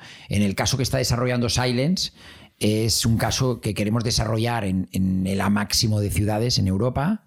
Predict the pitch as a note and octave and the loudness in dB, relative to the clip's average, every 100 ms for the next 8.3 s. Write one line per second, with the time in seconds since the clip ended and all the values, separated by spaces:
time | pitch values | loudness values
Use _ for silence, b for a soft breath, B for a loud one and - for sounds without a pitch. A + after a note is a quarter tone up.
0 | - G2 - - B2 A2+ G2+ G2 G2+ A#2 | -4 -2 0 0 0 2 2 2 0 0
1 | D3+ G3+ B B A#2 - C3 A#2 A#2 G2+ | -2 -4 B B 0 2 0 0 0 0
2 | G#2+ G2 G2 G#2 G2+ F#2+ G2 F#2+ G2+ G#2 | -2 -2 -2 -2 0 0 0 0 0 0
3 | - G2+ G#2 A#2+ D3+ - B B B - | 0 0 0 0 -2 -6 B B B 0
4 | G#2+ G2 F#2 G2 G#2 - G2+ G#2 G2+ G2 | 2 2 0 0 0 -2 -2 0 0 0
5 | G2+ G#2 A#2+ G#2+ - G2 G2+ F#2+ F#2 - | 0 0 -2 -4 -6 -6 -2 -2 -2 0
6 | G#2 A#2 C#3+ G#3 B B B B B - | 0 2 0 -2 B B B B B -2
7 | G2 F#2 G2+ G#2+ G2+ G2 G2+ G#2 G2+ F#2+ | 0 2 0 0 0 0 0 0 0 0
8 | F#2+ G#2 C3+ | 0 0 -2